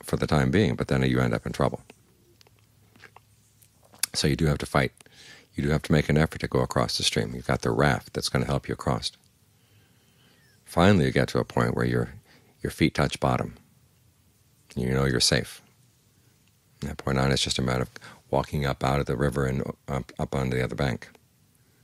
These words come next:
At that point, that's when it's easy. That's when you're beginning to realize that all that effort you put into it was more than worth it. 'Cause the freedom that comes from not having to be under the influence of all these currents, it's a really important kind of freedom.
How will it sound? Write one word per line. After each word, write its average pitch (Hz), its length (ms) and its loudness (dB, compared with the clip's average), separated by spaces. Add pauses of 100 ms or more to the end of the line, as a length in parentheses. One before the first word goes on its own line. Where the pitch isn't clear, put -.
(640)
At 71 80 -4
that 98 180 2
point, 62 280 -2
that's 80 320 2
when 62 140 0
it's 58 160 -4
easy. 69 340 0
That's 57 280 -4
when 62 100 -2
you're 60 80 -2
beginning 64 280 -2
to 60 60 -2
realize 62 400 0
that 64 80 0
all 65 140 2
that 65 180 0
effort 73 260 -2
you 69 60 -2
put 69 200 -4
into 67 280 0
it 62 100 -4
was 62 260 -2 (420)
more 76 220 2
than 67 140 -2
worth 71 200 0
it. - 100 -6 (1800)
'Cause - 160 -2
the 71 80 -2
freedom 73 340 2
that 65 80 -2
comes 120 280 2
from 65 140 0
not 69 200 0
having 67 240 -2
to 62 60 -2
be 69 260 2
under 67 220 -2
the 62 100 0
influence 67 360 -2
of 65 80 -2
all 67 200 2
these 67 220 0
currents, 80 520 0 (520)
it's - 160 -4
a 73 80 2
really 67 220 2
important 65 420 -2
kind 57 160 -4
of - 80 -8
freedom. 60 280 -2